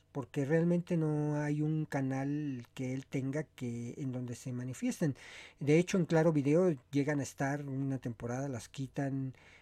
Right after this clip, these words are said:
eh, las vuelven a poner. Eh, no es un, no es como que estén muy fijas. Entonces, señores, pónganse las pilas. Yo creo que si hacen un, una, mm,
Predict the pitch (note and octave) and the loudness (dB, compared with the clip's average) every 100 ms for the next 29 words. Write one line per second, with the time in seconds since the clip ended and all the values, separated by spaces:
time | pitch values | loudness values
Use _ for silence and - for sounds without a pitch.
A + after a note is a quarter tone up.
0 | _ C3+ B2+ B2 B2 B2+ B2+ B2 C3+ C3+ | _ -4 -2 -2 -2 -2 -2 -2 -2 0
1 | C3+ C3 B2+ B2+ C3+ D3 C#3+ B2+ - _ | -2 -2 -4 -4 -2 0 -2 -4 -10 _
2 | _ - B3 - F#2+ C#3 C#3 D3+ D#3 D#3 | _ -20 -16 -10 -8 -6 0 2 4 4
3 | D#3 D3 - D3+ D3 D3 C#3+ C3+ B2+ D#3+ | 2 0 -2 -2 0 0 0 -2 0 2
4 | D#3+ E3+ C#3+ - B2+ - C#3+ C#3+ C#3+ C#3+ | 2 0 0 0 -6 -4 0 2 2 2
5 | D3 C#3 - G3 E3 D#3 D#3 G3 G3+ - | 2 0 0 2 2 2 2 2 0 -4
6 | - - - - _ _ - - _ _ | -16 -20 -20 -20 _ _ -20 -20 _ _
7 | _ _ _ _ _ - - G3+ A#3 A#3 | _ _ _ _ _ -6 0 4 4 4
8 | - B3 B3 F#3 E3 - - A3 A3+ F#3+ | 2 2 2 2 0 0 -2 2 2 2
9 | A3 A3+ - F#3 - D#3+ C#3 C3 C3 C3 | 0 -2 -2 -6 -2 -2 0 -2 -2 0
10 | C3+ F3 - G3+ E3 E3 D#3+ D#3 C#3+ C#3 | 0 0 -2 -2 0 0 0 0 0 0
11 | C3 B2+ B2+ B2 B2 A#2+ C3 C3+ C#3+ F3+ | -2 -4 -6 -6 -6 -8 -8 -8 -10 -14
12 | - _ _ _ D#3 D3 D3+ D#3 D3 C3+ | -18 _ _ _ -4 -2 0 0 0 0
13 | C3 B2+ B2 B2 A#2+ A#2+ A2+ A2+ | -2 -2 -4 -4 -4 -4 -6 -6